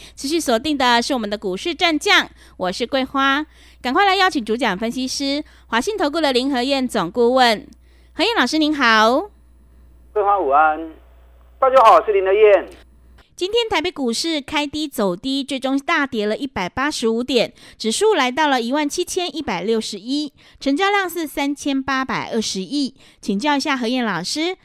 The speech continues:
Speaker 1: 怎么观察一下今天的大盘？
Speaker 2: 两天跌了快四百点，
Speaker 1: 嗯。
Speaker 2: 有没有吓到？
Speaker 1: 有。
Speaker 2: <laughs>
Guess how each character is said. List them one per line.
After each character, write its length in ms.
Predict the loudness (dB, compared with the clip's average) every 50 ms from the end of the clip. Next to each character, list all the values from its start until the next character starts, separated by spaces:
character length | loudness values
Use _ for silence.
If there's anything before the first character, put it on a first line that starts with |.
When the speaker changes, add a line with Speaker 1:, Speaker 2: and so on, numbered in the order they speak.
| _ _
Speaker 1:
怎 120 | -6 -4
么 80 | -4 -2
观 200 | 0 -2 -2 -2
察 160 | -2 -2 -2
一 20 |
下 140 | -2 -2 -4
今 200 | -4 -4 -4 -4
天 140 | -4 -4 -4
的 100 | -4 -4
大 200 | -4 -4 -4 -4
盘？ 420 | -6 -6 -6 -6 -4 -4 -4 -6 -6 -8 _ _ -20 _ _ _ _ _ _ _ _ -20 _ _ -2
Speaker 2:
两 320 | 2 4 4 4 2 -2
天 340 | -2 2 4 4 4 4 2 -2
跌 200 | -2 0 2 2
了 100 | 2 2
快 240 | 2 4 6 6 6 4 0 -8
四 140 | -12 -12 -4 0
百 200 | 2 2 2 2 -2 -6
点， 200 | -12 -14 -14 -12
Speaker 1:
嗯。 640 | -12 -10 -8 -8 -8 -8 -10 -14 -16 -18 -20 -20 -20 -14 -8
Speaker 2:
有 60 | -4
没 100 | -2 -2
有 60 | 0 4
吓 220 | 6 6 6 6 6 6
到？ 160 | 6 6 4 4
Speaker 1:
有。 680 | 2 0 0 0 0 0 -2 -2 -2 -2 -4 -4 -6 -4
Speaker 2:
<laughs> 60 | -2